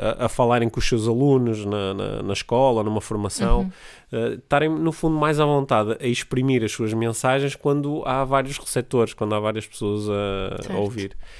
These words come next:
Speaker 2: Uhum.
Speaker 1: E, portanto, é, quando falamos num top speaker, não estamos a falar necessariamente de um, de um, de um profissional, de alguém que
Speaker 2: Certo.
Speaker 1: Portanto, pode ser uma circunstância qualquer de comunicação em público.
Speaker 2: E, e como é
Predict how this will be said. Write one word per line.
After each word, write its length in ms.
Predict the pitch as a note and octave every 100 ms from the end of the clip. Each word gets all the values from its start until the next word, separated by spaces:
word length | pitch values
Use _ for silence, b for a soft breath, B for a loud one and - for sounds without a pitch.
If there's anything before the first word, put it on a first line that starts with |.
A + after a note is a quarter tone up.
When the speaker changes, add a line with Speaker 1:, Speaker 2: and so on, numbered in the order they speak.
| B
Speaker 2:
Uhum. 240 | G#3 G#3 A3
Speaker 1:
E, 220 | G#2 G2+
portanto, 300 | - A#2 G2+
é, 120 | F#2+ - -
quando 180 | B2+ A2+
falamos 360 | A#2 A#2+ A#2
num 160 | A#2 A#2
top 260 | - A#2 -
speaker, 540 | - A#2+ A#2 C3+ C3 -
não 140 | A#2 F#2+
estamos 240 | G2+ G2+
a 40 | G#2+
falar 240 | G#2 G#2
necessariamente 640 | G#2+ - A2 G#2+ A2+ A2+ A2+
de 60 |
um, 320 | A#2 A#2 A#2+
de 60 | A#2
um, 300 | A#2 A#2 A#2+
de 60 | G#2+
um 60 |
profissional, 920 | A2 B2 - B2 - B2+ A#2 G#2 G2+ F2+
de 60 |
alguém 340 | F2+ F#2 F#2+ G2
que 200 | - G2
Speaker 2:
Certo. 400 | F#3+ E3+ - - B B -
Speaker 1:
Portanto, 200 | - -
pode 200 | G#2 -
ser 160 | G#2+ G#2
uma 200 | A2+ A2
circunstância 840 | - - - C3+ A#2 - A#2+ -
qualquer 480 | - A2+ - A2+ A2+
de 200 | A2 A2
comunicação 600 | - A2 G#2+ G#2 - A2
em 80 | G#2+
público. 340 | - A3+ -
Speaker 2:
E, 80 | A3+
e 40 |
como 280 | G#3+ A3+ A3
é 100 | A3